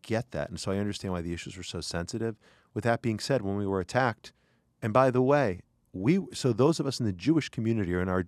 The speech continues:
little Jewish kind of echo chamber, we focused on, on A D L being criticized. Guess what? People in the Sikh community, in the Muslim community, in the disabled community, in the Latino community said, "Whoa, whoa, whoa, whoa, whoa.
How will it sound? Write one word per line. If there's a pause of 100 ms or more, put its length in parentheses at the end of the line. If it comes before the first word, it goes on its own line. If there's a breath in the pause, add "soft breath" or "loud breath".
little
Jewish
kind
of (140)
echo
chamber, (460 soft breath)
we
focused
on, (160)
on
A
D
L
being
criticized.
Guess
what? (880 soft breath)
People
in
the
Sikh
community, (200 soft breath)
in
the
Muslim
community,
in
the
disabled
community,
in
the
Latino
community
said,
"Whoa,
whoa,
whoa,
whoa,
whoa.